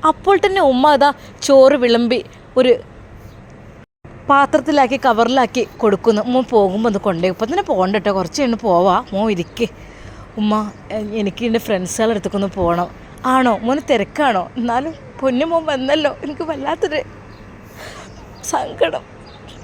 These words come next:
"ഉമ്മ, സാരല്ല." ഉമ്മ കൊടുത്ത ആ ഒരു ഫുഡുമായി ഫസീലയുടെ ആങ്ങളെ അതാ പോകുന്നു. സത്യം പറഞ്ഞാൽ അവൻ പോകുന്നത് കണ്ടപ്പോൾ ഉമ്മയുടെ നെഞ്ച് പൊട്ടിപ്പോയി.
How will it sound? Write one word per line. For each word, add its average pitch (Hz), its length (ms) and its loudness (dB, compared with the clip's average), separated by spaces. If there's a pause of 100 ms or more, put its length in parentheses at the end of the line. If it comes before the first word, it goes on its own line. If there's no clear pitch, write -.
(140)
"ഉമ്മ, 208 160 0 (300)
സാരല്ല." 202 440 -4 (1000)
ഉമ്മ 339 220 2
കൊടുത്ത 392 340 2 (120)
ആ 285 180 4
ഒരു 349 120 4
ഫുഡുമായി 294 580 2 (280)
ഫസീലയുടെ 285 640 4 (120)
ആങ്ങളെ 254 440 2
അതാ 226 140 2 (180)
പോകുന്നു. 220 440 2 (420)
സത്യം 381 340 2
പറഞ്ഞാൽ 381 320 2
അവൻ 294 240 2 (100)
പോകുന്നത് 294 460 4
കണ്ടപ്പോൾ 294 340 2 (160)
ഉമ്മയുടെ 269 340 2 (160)
നെഞ്ച് 294 300 0
പൊട്ടിപ്പോയി. 254 600 -2